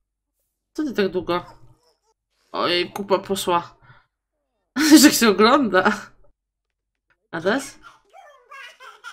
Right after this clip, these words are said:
Kupa powiedziała. Słyszeliście? Adaś, czy ty idziesz? Adaś. No dlaczego? Idź. No jak to nie możesz? Ja nie wiem, dlaczego to się tu tak jakoś dziwnie...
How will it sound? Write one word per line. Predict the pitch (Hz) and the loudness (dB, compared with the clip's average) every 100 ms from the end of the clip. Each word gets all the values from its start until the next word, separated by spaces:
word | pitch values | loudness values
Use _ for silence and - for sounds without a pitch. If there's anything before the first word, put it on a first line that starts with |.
| 466 415 - _ _ _ _ | -20 -20 -20 _ _ _ _
Kupa | - 480 440 311 | 0 2 6 6
powiedziała. | 269 247 226 196 202 180 180 | 4 2 -2 2 4 4 2
Słyszeliście? | - 196 226 220 - - | 0 -8 -8 -8 -8 -6
Adaś, | 233 302 | -4 -4
czy | - | -6
ty | - | -8
idziesz? | - 185 190 226 | -8 -2 -2 -2
Adaś. | - 202 220 - - 170 - _ _ - | -6 -8 -8 -10 -20 -20 -20 _ _ -14
No | |
dlaczego? | 247 339 339 - 370 233 185 - | -6 -6 -6 -2 0 0 -4 -4
Idź. | 269 202 - - - - _ _ _ 120 151 - - - - | -4 -4 -12 -16 -20 -20 _ _ _ _ -20 -20 -20 -12 -4
No | |
jak | 320 370 427 440 | 2 6 6 4
to | - 359 | 2 4
nie | 311 285 | 6 6
możesz? | 240 214 202 226 | 4 4 2 0
Ja | 330 | 2
nie | 262 | 2
wiem, | |
dlaczego | 208 202 190 | 2 0 -4
to | 190 | -6
się | 190 | -8
tu | 190 | -6
tak | 196 | -6
jakoś | 180 180 190 | -6 -6 -6
dziwnie... | 170 180 180 175 | -6 -8 -6 -8